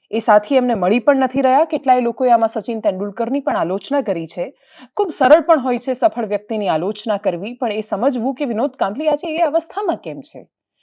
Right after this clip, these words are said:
નશો માણસને કઈ હદ સુધી, કઈ હાલતમાં લઈ જાય છે, એનું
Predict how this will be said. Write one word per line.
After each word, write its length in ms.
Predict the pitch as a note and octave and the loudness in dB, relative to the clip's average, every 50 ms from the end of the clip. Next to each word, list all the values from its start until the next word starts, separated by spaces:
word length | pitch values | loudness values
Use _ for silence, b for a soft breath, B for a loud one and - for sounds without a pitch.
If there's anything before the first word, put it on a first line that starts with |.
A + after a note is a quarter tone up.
| b b b b b A#3+ - | b b b b b -8 -2
નશો 360 | A3 A#3 B3+ B3+ - - G4+ | 0 0 0 0 0 0 2
માણસને 480 | G4 F4+ D4 C#4 D4+ D#4+ D#4 - E4+ D#4+ | 2 2 4 4 4 2 2 -2 -6 -4
કઈ 220 | - D4 D4 C#4+ | -4 -2 -4 -2
હદ 180 | B3 A#3 C4 B3+ | -2 -4 -6 -6
સુધી, 420 | - - C4+ B3 B3+ B3+ C4 C4 | -6 -8 -6 -4 -4 -4 -4 -6
કઈ 360 | B3 C4 A#3+ A3+ A#3 A#3+ A#3+ | -4 -4 -4 -2 -2 -4 -6
હાલતમાં 480 | A3 F3 G3 F3+ G3+ B3 B3 - C4 B3 | -8 -8 -4 -4 -4 -2 -2 -2 -4 -2
લઈ 160 | A3 G#3 G#3+ | -2 -2 2
જાય 200 | G3+ A3 G#3+ A3 | 4 4 4 4
છે, 120 | A3 - A3+ | 2 -2 -8
એનું 140 | G#3 G#3+ | -8 -8